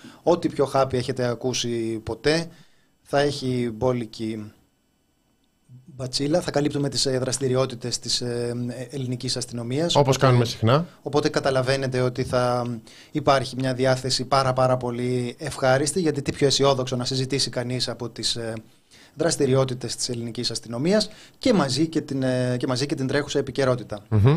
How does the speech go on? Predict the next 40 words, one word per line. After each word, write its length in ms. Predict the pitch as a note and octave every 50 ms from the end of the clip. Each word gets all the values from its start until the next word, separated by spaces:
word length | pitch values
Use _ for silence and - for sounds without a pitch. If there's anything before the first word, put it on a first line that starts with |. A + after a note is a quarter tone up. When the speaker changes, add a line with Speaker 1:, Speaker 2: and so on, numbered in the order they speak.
| E3 -
Speaker 2:
Καλησπέρα 760 | - D#3 D3+ C#3+ C3 B2 A#2+ - - D3 D3 C#3+ C3 B2 A2+
να 160 | A2 G#2 G2
πούμε 440 | - - F#3 G#3+ G#3 G3 G3 F#3+ F#3 - - -
στους 160 | - - -
αγαπημένους, 480 | C3+ A2 A2 G2+ A#2 D3+ F3 F3+ E3 C#3
αγαπημένες, 480 | A#2 G#2 G2 F#2+ A#2 D#3+ F3 D#3+ -
από 180 | B2+ A2+ - B2
όπου 100 | A#2 G#2
και 100 | - G#2
αν 60 | F#2+
μας 180 | F#2+ F#2+ - -
ακούτε, 320 | C3 C#3+ G3 F#3+ E3 C#3 - - - - - -
είτε 280 | - D3+ C#3 G#2 G2+
είστε 260 | F#2 F#2 F2+ - - G#2
live, 300 | C#3 F3+ F3+ E3+ D3+ C3 G2+ F#2+
είτε 140 | F#2 -
κονσέρβα, 500 | E2 - G2 F#2+ - F3 F3 D#3 C3+ C3
σε 100 | B2 -
όποιο 140 | G#2+ G#2 G#2+
σημείο 440 | G2+ - - G#2+ G2+ G2+ G#2 G2+ F#2+
του 100 | - G#2+
σύμπαντος 480 | - - A2 G2+ F2+ F2+ E2+ E2+ E2+ -
και 100 | - A2+
αν 120 | C3 E3
είστε, 360 | G3 G3+ F#3+ - - F#3 F3+ - - - - -
κάντε 220 | - - C3+ B2+ B2
ένα 260 | A2+ G#2+ G#2+ B2 D#3
like, 60 | E3
κάντε 180 | - C3 A2 A2
ένα 120 | G#2+ G#2
subscribe, 520 | - - - - - - - C#3 D3+ D#3+ D#3 C#3 -
τα 100 | A2 G2+
λέμε 200 | G2+ G#2 G2 F#2
μέτρια. 440 | G2+ C3 C#3+ - F#3 F#3+ G3+ G#3+ G#3 - - - _ _ _ _ _ _ _
Ε, 120 | - - B2+ B2 B2 A#2+ A#2+ A#2 A2+ A2+ A2+ A2 A2 G#2+ G#2+ G#2+ A2 G#2+ G#2+ A2+ A2
βλέπω 280 | G#2+ A#2 C3 B2 B2 A#2+
εδώ 140 | A#2 B2+
και 100 | C3 -
τα 120 | A#2+ A2+ G2+
σχόλια. 720 | - - - - B2 B2+ C3+ C#3 D#3 E3 F3+ F#3 F3+